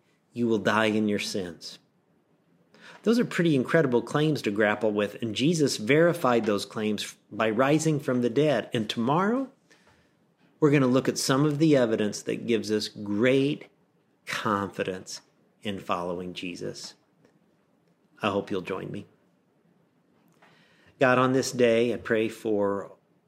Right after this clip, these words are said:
all my listeners, everybody who's joining me, brothers and sisters out there, and some maybe have had very challenging weeks, and I just pray that,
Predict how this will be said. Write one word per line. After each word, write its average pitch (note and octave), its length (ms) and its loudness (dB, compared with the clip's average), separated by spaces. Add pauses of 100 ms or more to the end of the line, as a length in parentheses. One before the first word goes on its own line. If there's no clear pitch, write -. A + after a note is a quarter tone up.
(160)
all A#2 240 2
my A#2+ 120 2
listeners, A2 640 -2
everybody G#2+ 420 -2
who's G#2 180 -4
joining G#2 440 -2
me, G2+ 160 -2
brothers G2+ 400 -2
and G2+ 100 -8
sisters G2+ 460 -6
out G2 240 -4
there, F#2+ 380 -2
and F2 120 -12 (960)
some B2 260 2
maybe A2+ 300 2
have G2+ 160 0
had G2+ 420 -2 (180)
very A#2+ 280 2
challenging G2 640 -4
weeks, F#2 380 -8
and G2 100 -6
I F#2+ 60 -6
just F#2 280 -10
pray G2 240 -2
that, F#2 320 -6